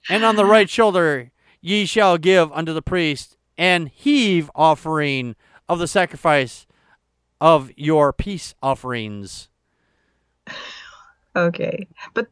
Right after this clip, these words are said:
Speaker 2: make sure it's the right shoulder.
Speaker 1: Yeah, make sure it's the right shoulder. 'Cause if you do it, it's like, you spell out, "Oh, I gotta throw over the left shoulder, the, or the right shoulder, or throw it over both shoulders," because that's bad luck if you don't throw some of the salt you spilled.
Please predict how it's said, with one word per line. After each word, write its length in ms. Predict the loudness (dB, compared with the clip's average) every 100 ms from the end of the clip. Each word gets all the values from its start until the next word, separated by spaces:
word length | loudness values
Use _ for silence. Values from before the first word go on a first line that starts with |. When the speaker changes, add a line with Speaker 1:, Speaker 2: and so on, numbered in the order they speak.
| -6
Speaker 2:
make 160 | -4
sure 180 | -2 -2
it's 140 | -2 -4
the 100 | -4
right 300 | -2 -4 -8
shoulder. 540 | -14 -12 -8 -8 -10 -12
Speaker 1:
Yeah, 140 | -10
make 180 | -8 -6
sure 100 | -8
it's 100 | -4
the 80 | -2
right 180 | -2
shoulder. 220 | -2 -6 -4
'Cause 160 | -4
if 120 | -2
you 80 | -4
do 300 | 2 2 2
it, 80 | -2 _
it's 160 | -6 0
like, 200 | 0 0 _ _ _ -18 -6
you 200 | -4 -4
spell 360 | -6 2 2 6
out, 200 | 4 4 2
"Oh, 140 | 2
I 80 | 2
gotta 160 | 0
throw 140 | 0 -2
over 120 | 0
the 120 | -4
left 240 | -2 -2 -2
shoulder, 420 | -4 -4 -2 -4
the, 120 | -6
or 260 | -6 -4 -2
the 80 | 0
right 200 | 0 0
shoulder, 320 | 0 0 -4 -10 -6
or 100 | -6
throw 200 | -2 0
it 60 |
over 140 | 0 -2
both 280 | 0 0 0
shoulders," 360 | -2 -2 -6 -12 -14
because 240 | -6 -4
that's 160 | -4 0
bad 260 | 2 4
luck 240 | 2 0 -2
if 120 | -4
you 60 |
don't 280 | 2 2 2
throw 220 | 0 -2 -4
some 200 | -8 -6
of 20 |
the 80 | -6
salt 260 | -6 -6
you 80 | -8
spilled. 380 | -8 -4 -4 -6